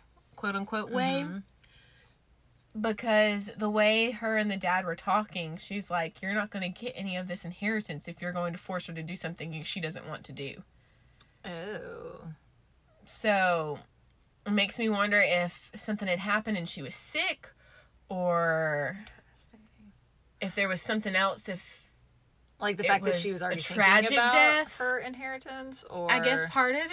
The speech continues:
Speaker 1: it, because she was telling the dad, "You're not gonna get any of this money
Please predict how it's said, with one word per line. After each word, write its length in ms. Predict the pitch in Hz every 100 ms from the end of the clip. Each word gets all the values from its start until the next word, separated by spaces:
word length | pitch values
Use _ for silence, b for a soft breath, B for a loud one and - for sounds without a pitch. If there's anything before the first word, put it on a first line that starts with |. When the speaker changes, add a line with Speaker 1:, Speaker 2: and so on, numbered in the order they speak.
| 370
Speaker 1:
it, 100 | 339 - _ _ _ _ _ _ _ _ _
because 400 | 269 285 277 269
she 80 | 262
was 100 | 277
telling 280 | - 269 233
the 100 | 220
dad, 400 | 208 202 214 196
"You're 120 | 202
not 180 | 214 208
gonna 140 | 214 208
get 160 | 185
any 220 | 185 214 196
of 80 | 170
this 180 | 170 190
money 500 | 202 226 170 156